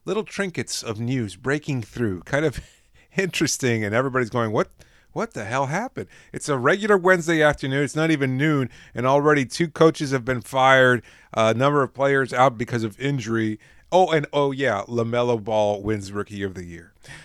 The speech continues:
So that kind of thrown in there. Unfortunately, he's not getting the flowers he probably feels he deserves, but that's a conversation that they can have up in Charlotte.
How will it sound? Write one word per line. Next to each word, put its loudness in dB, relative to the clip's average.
So 6
that 0
kind 2
of 0
thrown 4
in 0
there. 4
Unfortunately, -4
he's -4
not 2
getting -2
the 0
flowers 4
he -10
probably -2
feels -10
he -6
deserves, -8
but -16
that's -10
a -14
conversation -8
that -6
they -12
can -12
have -4
up -6
in -10
Charlotte. -6